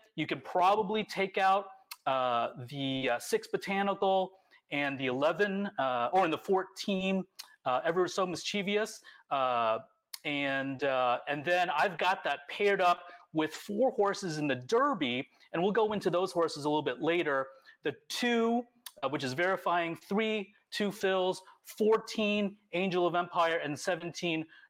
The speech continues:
Dermisota Gake. So if you go with six her-, horses in the Oaks and four horses in the Derby, that's a twenty-four combination. So for one dollar, that's a twenty-four dollar bet.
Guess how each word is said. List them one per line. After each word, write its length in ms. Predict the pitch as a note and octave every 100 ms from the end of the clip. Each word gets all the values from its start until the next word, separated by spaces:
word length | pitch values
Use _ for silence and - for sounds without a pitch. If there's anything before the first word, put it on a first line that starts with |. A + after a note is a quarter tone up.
| -
Dermisota 540 | E3 F3+ - D#3+ D#3
Gake. 480 | D3+ D3 D#3 A2 G#2
So 320 | - G3 A#2 - - _
if 160 | E3 -
you 120 | F#3
go 160 | C4+ C4
with 160 | G3+
six 240 | - B3 -
her-, 220 | A3 A#3 -
horses 440 | G#3 G3 G3+ D3+
in 80 | D3
the 160 | B2+ -
Oaks 420 | F3+ B3 - - - _ C#3
and 160 | C3
four 300 | - G#3+ A3
horses 480 | F3+ G3+ G3+ F#3 D3
in 80 | C#3+
the 80 | B2+
Derby, 520 | F#3 G3+ G#3+ G#3+ G3+ _ _ - _
that's 320 | D#3 F3+ -
a 180 | D#3 C#3
twenty-four 520 | - G3+ G#3 G#3 G3+ G3
combination. 640 | F#3+ F#3+ F#3+ F#3+ - F#3+
So 180 | - D#3+
for 160 | -
one 300 | C#3 D#3 F3+
dollar, 480 | F3+ F3+ F#3+ G3+ F#3+ - - _
that's 140 | -
a 60 | C#3
twenty-four 500 | - F#3+ G3+ - G3+
dollar 300 | G3 F#3 F#3
bet. 320 | E3+ A#3+ F4